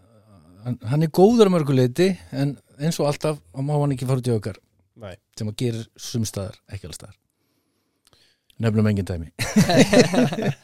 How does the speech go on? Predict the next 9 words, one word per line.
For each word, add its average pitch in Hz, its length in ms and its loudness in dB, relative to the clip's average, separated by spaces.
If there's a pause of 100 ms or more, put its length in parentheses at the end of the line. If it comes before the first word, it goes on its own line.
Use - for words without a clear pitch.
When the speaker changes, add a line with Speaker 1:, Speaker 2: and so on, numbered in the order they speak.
(1300)
Speaker 2:
Waterclouds, 156 600 -6 (640)
sænskar 139 440 -6
hárvörur, 147 380 -4 (220)
hannaðar 127 320 -8
úr 120 60 -8
hágæðarhráefnum 143 720 -4 (180)
úr 123 220 -10
norrænni 131 360 -2
náttúru. 123 340 -8